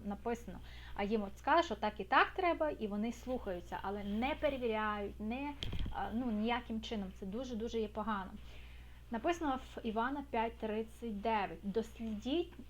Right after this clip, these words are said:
но Писання, бо ви думаєте, що в них маєте вічне життя, а вони ж свідчать про мене». Тобі ж отакі моменти, так,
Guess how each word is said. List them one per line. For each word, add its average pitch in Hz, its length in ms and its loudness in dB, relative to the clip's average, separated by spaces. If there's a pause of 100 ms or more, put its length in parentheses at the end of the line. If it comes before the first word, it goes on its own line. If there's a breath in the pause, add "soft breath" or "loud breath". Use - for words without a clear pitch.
(120)
но 220 220 2
Писання, 226 760 -2 (120)
бо 208 180 0
ви 220 200 0
думаєте, 233 540 -2
що - 200 -4
в 202 60 -2
них 208 240 -6
маєте 208 400 -2
вічне 202 380 -6
життя, 269 540 -4
а 214 100 -10
вони 202 280 -4
ж - 120 -10
свідчать 196 640 -8 (580)
про 202 300 -4
мене». 208 440 -2 (520 loud breath)
Тобі 262 300 2
ж - 180 -6
отакі 226 420 0
моменти, 247 680 2
так, 214 280 0